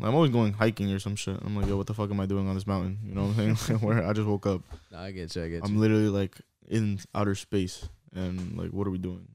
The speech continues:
Speaker 1: So, yeah, like, I get that, like,
Speaker 2: Like, what
Speaker 1: like,
Speaker 2: we on?
Speaker 1: it's just too much sometimes, like, to do all these activities. I just wanna, like, go to the pool or something. And all these activities are, like, hella bread, so, like, I don't even know what the fuck we're doing.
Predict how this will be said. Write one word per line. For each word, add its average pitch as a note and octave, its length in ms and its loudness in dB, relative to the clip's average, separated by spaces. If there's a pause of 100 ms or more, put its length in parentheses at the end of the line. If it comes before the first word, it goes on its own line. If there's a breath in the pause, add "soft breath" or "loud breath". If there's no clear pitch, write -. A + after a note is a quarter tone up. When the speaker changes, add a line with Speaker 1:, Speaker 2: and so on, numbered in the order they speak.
(260)
Speaker 1:
So, F#2 80 -4
yeah, F2+ 280 2
like, F#2+ 200 2
I F2+ 100 4
get A2+ 200 0
that, D#2+ 160 0
like, C#2+ 200 -8 (180)
Speaker 2:
Like, F2+ 120 -10
what F#2 120 -8
Speaker 1:
like, F2+ 80 -6
Speaker 2:
we F#2+ 140 -10
on? F#2 320 -10 (360 loud breath)
Speaker 1:
it's D3+ 100 0
just F#3 180 -2
too - 80 0
much A2 260 4
sometimes, F#2 420 -4
like, F2 140 -8 (320)
to G#2+ 80 -12
do F#2+ 180 0
all F2+ 100 2
these F2 200 -2
activities. F#2 560 -2
I G#2+ 80 4
just B2 120 0
wanna, A#2 160 2
like, F#2 240 -2
go F#2+ 120 -4
to F#2 60 0
the F#2 80 -2
pool F#2+ 200 -6
or G2 80 -2
something. G2 400 -2
And G#2 80 0
all C3+ 80 6
these B3 120 4
activities G3+ 340 4
are, A2+ 80 8
like, G2 140 2
hella D#3+ 220 2
bread, G#2+ 280 2
so, F#2+ 140 -4
like, G2 80 0
I A2 100 -2
don't E3+ 60 0
even G3+ 120 2
know E3 60 2
what D#3 100 -2
the - 60 -20
fuck C#3+ 260 -6
we're A2+ 60 -6
doing. G#2 280 -4